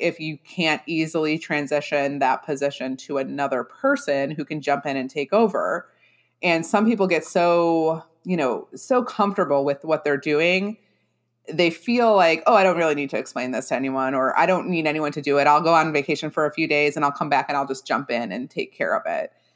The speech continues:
And so we really want to stress the importance of cross-training,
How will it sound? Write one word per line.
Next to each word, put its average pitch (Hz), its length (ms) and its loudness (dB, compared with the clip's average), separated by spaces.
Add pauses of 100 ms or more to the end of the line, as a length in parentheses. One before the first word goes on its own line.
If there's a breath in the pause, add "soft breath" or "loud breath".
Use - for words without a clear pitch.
(200 soft breath)
And 185 140 -2
so 190 140 2
we 208 160 0
really 247 400 2
want 175 420 2
to 180 140 -6
stress 151 320 -2
the 165 120 -4
importance 165 640 -2
of 127 280 -2
cross-training, 190 1120 -2